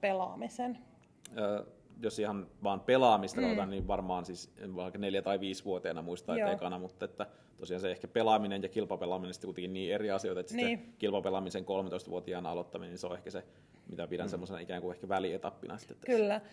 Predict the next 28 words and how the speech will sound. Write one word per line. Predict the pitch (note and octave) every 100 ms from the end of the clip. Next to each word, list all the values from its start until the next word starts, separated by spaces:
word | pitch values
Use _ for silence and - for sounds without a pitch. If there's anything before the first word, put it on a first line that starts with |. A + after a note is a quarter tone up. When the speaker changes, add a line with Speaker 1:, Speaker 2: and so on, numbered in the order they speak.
| - -
Speaker 1:
Mitä | C4+ D4 F4+
sä | D4 C4
koet, | C4 B3 G#3+ G#3
ö, | - A3+ G#3+
söikö | C4 C#4 D4 C4+
se | A#3
sun | A3 A#3+
sosiaalisia | A#3 B3+ C#4 B3 G3+ G3+ A3 G3+
suhteita | A3+ A3+ - G#3+ G3+ G3
vai | G3
toiko | G3 A3 G#3+ G3
pikemminkin | - A3 A3+ G#3 G3 F#3 F#3+
niitä | F#3+ F#3+ G3+
lisää? | G3+ G3+ G#3+ - - - - - - - -
Speaker 2:
No, | G2+ F#2+ - -
siinä | - C3 C3
mielessä | A2 G#2 G#2
voisi | G#2 G2+
sanoa, | G#2
että | F#2+
se | G#2
on | G#2
tuonut | A#2 A#2
sosiaalisia | A#2 B2 A2+ G#2+ G2+
suhteita | G#2+ G#2 G2 G#2+
lisää, | A#2+ B2+ G2
että | F#2+ G#2
pelimaailmassa | G#2+ G#2 G2 F#2 F#2 G2+